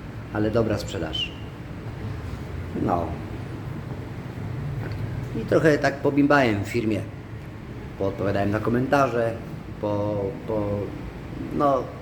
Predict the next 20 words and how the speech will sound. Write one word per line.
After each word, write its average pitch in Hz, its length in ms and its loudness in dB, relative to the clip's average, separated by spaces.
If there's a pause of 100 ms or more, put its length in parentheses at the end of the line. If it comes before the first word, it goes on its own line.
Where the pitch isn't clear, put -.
(340)
bo 110 80 0
miałem 127 240 2
tam 131 140 2
dużo 131 200 2
nieodpowiedzianych, 117 920 2
no 110 120 -2
to 110 80 0
dzisiaj 113 220 -2
sobie 107 200 0
odpowiadam 110 480 0 (680)
już 104 100 -2
tak 95 360 0
na 87 80 -4
spokojnie. 113 600 4 (1800)
Torta 123 560 6
nie 120 180 2
będzie 113 440 4
dzisiaj, - 320 -2
no 104 100 2
niestety 110 680 0